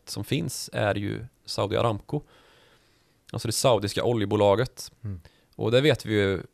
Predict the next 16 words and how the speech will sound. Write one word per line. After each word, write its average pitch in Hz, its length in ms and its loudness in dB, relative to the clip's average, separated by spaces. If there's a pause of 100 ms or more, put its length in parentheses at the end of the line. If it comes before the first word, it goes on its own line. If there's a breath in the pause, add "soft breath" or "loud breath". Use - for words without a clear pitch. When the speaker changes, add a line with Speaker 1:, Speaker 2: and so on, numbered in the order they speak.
Speaker 1:
hur 101 440 -2
rika, 101 800 -4 (160)
eh, - 340 -8
den 98 300 -6
saudiska 98 720 -4 (120)
kungafamiljen 101 600 -4
är. 104 160 -6 (500 loud breath)
Speaker 2:
Världen 123 280 0
är 113 40 -4
fortfarande 107 420 -4
väldigt, 113 300 -2
väldigt 104 220 -4
beroende 107 480 -6
av, - 180 -6 (180)
av - 140 -8
olja. 101 300 -6